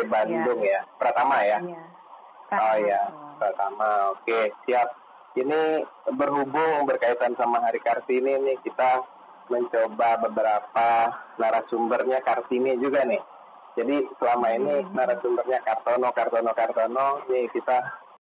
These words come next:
Speaker 1: sama Kartini gitu ya.
Speaker 2: Kartono ya.
Speaker 1: <laughs> Iya.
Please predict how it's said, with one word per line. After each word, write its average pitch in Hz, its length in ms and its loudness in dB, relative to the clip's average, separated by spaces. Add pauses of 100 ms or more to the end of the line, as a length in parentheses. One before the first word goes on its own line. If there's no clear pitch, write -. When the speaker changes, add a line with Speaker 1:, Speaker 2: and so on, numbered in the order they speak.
(180)
Speaker 1:
sama 135 280 0
Kartini 147 600 0
gitu 139 180 0
ya. 123 200 4 (680)
Speaker 2:
Kartono 226 560 0
ya. 240 180 0 (380)
Speaker 1:
<laughs> - 160 -20
Iya. 156 640 0